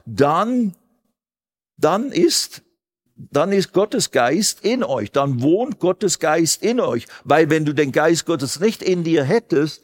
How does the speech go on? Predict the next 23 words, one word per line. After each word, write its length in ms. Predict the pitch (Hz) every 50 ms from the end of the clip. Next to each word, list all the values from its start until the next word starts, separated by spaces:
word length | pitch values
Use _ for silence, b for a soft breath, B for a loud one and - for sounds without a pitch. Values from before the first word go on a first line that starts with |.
| b b b b
wärst 320 | - 143 170 180 170 - -
du 80 | 147
gar 240 | 127 143 151 165 185
nicht 340 | 190 202 208 180 - - - _ b b b b b b
ein, 300 | - - 156 165 165 143
ein, 320 | - 143 151 151 151 151
ein, 380 | 147 131 143 147 147 151 151 147
äh, 760 | 147 147 147 147 143 139 104 110 - 123 123 123 113 113 110 120
wenn 360 | 127 135 151 156 151 151 143
aber 280 | - 147 143 147 151 147
jemand 360 | 135 147 156 147 147 135 110
Christi 360 | - 151 156 139 - 139 131
Geist 420 | 123 143 147 156 151 143 - -
nicht 380 | 170 208 269 359 - - - -
hat, 260 | 120 123 151 - - b b b b b _
der 240 | 160 170 170 - 165
ist 180 | 180 170 - -
nicht 180 | 190 175 147
sein, 300 | - - 202 220 220 175
dann 160 | 156 151 143
bist 340 | 127 208 247 240 - - -
du 120 | 151 151 113
kein 580 | - - - 135 143 156 156 180 - 208 180